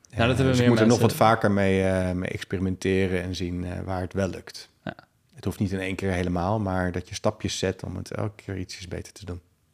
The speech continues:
Speaker 1: Ja. Nou, ik denk dat meer mensen dat herkennen, dat je, dat je denkt van, "Oh ja, dat is me nog net even een stapje te ver." En dan, eh,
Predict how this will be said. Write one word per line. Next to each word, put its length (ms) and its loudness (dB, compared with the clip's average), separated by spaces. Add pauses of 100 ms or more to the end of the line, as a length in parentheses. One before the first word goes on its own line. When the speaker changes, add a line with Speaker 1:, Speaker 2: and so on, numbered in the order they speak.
(120)
Speaker 1:
Ja. 160 -12 (1040)
Nou, 100 2
ik 60 4
denk 160 4
dat 80 4
meer 180 4
mensen 260 2
dat 100 2
herkennen, 440 2
dat 180 0
je, 420 2 (100)
dat 160 -8
je 80 -14
denkt 220 -4
van, 300 -4
"Oh 180 -4
ja, 300 -4 (220)
dat 160 -2
is 160 -2
me 80 2
nog 120 2
net 180 2
even 240 -2
een 60 0
stapje 280 -4
te 100 -4
ver." 260 -2
En 120 -4
dan, 220 -4
eh, 80 -6